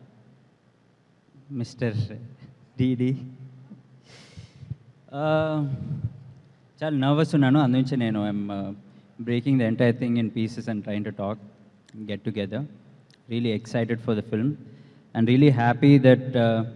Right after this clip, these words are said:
మేమందరం ముగ్గురం, నలుగురం కలిసి మళ్ళీ ఇంకో సినిమా చేశాము. రామ్, సంగీత్, నితిన్,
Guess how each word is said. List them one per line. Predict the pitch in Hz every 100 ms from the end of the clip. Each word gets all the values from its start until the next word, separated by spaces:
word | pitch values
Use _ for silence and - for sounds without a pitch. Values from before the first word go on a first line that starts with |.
| - - - - _ 123
మేమందరం | 123 123 131 143 143 131
ముగ్గురం, | 120 131 143 139 139 - - -
నలుగురం | 120 135 147 147 127 - - -
కలిసి | 123 127 123 143 120
మళ్ళీ | 117 131 127 117
ఇంకో | 120 123 127 120 117 123
సినిమా | 117 117 113
చేశాము. | 113 117 110 139 156 - - - - _ _ _ _ - 123
రామ్, | 117 117 120 117 120 117
సంగీత్, | 120 113 120 120 - - - - - _ _ _ _ - 117 113 120
నితిన్, | 117 131 120